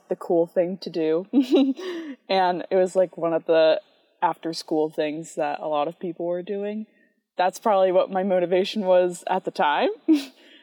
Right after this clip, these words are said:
I think I stuck with it for different reasons, but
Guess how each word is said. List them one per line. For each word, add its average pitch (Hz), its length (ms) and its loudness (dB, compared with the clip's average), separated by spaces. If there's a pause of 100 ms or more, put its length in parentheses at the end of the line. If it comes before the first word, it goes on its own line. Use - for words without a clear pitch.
(220)
I 214 100 0
think 220 180 2
I 185 80 6
stuck - 460 -4
with 170 200 2
it 214 140 2
for 247 100 0
different 254 380 -4
reasons, 277 580 -2
but - 300 2